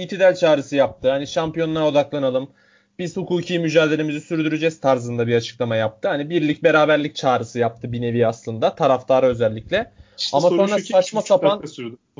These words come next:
Speaker 1: Evet, aynen. Sonra saçma sapan bu Beknaz'ın videosu girdi. Beknaz'ın out attığı top sonrası bu da ibrasızlık çıktı buna da şeklinde saçma sapan bir yere bağladı. Herhalde o zaman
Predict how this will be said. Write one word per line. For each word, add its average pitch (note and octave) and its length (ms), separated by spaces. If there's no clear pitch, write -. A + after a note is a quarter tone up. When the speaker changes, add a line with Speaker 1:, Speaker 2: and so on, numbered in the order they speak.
Speaker 1:
Evet, D#3 260
aynen. C#3 360
Sonra E3+ 320
saçma F3+ 380
sapan F#3 440
bu D#3+ 300
Beknaz'ın F3 640
videosu E3 440
girdi. C#3 560
Beknaz'ın D3+ 500
out E3 260
attığı D#3 340
top D#3+ 200
sonrası D3 420
bu E3 120
da C3 320
ibrasızlık B2 800
çıktı B2 340
buna B2+ 240
da A2+ 260
şeklinde B2+ 500
saçma C3 560
sapan C3+ 340
bir B2+ 60
yere C3 220
bağladı. A#2 480
Herhalde D#3 400
o D#3 60
zaman D#3+ 360